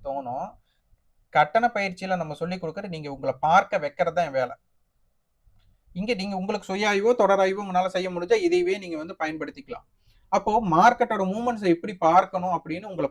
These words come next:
பார்க்க வைப்பேன். இந்த இடத்துல இப்படி பாருங்க, இந்த இடத்துல இப்படி பாருங்கன்னா தான் உங்களுக்கு இம்பாக்ட் ஏரியாவை நீங்க கண்டுபிடிக்க முடியும். அந்த இம்பாக்ட் ஏரியா தொடர்ச்சி அங்க என்ன நடக்குதுன்னு பார்த்துட்டாலே உங்களுக்கு தெரியும், உங்களுக்கு வந்துட்டு நல்ல ஒரு ஸ்ட்ராட்டஜி அமைஞ்சிரும். முதல் ஸ்ட்ராட்டஜி அமைக்கிறது தான் உங்களோட வேலை. அதனாலதான் லவ் லெட்டர் எழுதுங்க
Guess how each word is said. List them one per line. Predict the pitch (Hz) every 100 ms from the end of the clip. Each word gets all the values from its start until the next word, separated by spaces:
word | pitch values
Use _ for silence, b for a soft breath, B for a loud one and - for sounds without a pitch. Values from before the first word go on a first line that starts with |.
| 156
பார்க்க | 170 170
வைப்பேன். | 147 147
இந்த | 156 156
இடத்துல | 156 160
இப்படி | 156 139
பாருங்க, | 143 143 147
இந்த | 143
இடத்துல | 143 156
இப்படி | - -
பாருங்கன்னா | 139 135 135 127
தான் | 240
உங்களுக்கு | 214 147 180
இம்பாக்ட் | 208 - 269 - 190
ஏரியாவை | 190 208 185 190
நீங்க | 175 165
கண்டுபிடிக்க | 151 170 160 160 135
முடியும். | 117 - _ b b
அந்த | 175 175
இம்பாக்ட் | 208 269 233 214
ஏரியா | 233 202
தொடர்ச்சி | 190 208 233
அங்க | 190
என்ன | 180 180
நடக்குதுன்னு | 170 180 190 165
பார்த்துட்டாலே | 165 170 160 226 294
உங்களுக்கு | 214 - 185
தெரியும், | 190 180 180 190
உங்களுக்கு | 180 180 180
வந்துட்டு | 208 190
நல்ல | 170 196
ஒரு | 175 -
ஸ்ட்ராட்டஜி | 165 180 185 175
அமைஞ்சிரும். | 156 - 113 127
முதல் | 220 247
ஸ்ட்ராட்டஜி | - 175 214 220 208 196
அமைக்கிறது | 165 160 285 285
தான் | -
உங்களோட | 135 247 233
வேலை. | 247 - - _ _ _ _ -
அதனாலதான் | 143 175 175 226 147
லவ் | 156 240 247
லெட்டர் | 180 - 185
எழுதுங்க | 143 135 127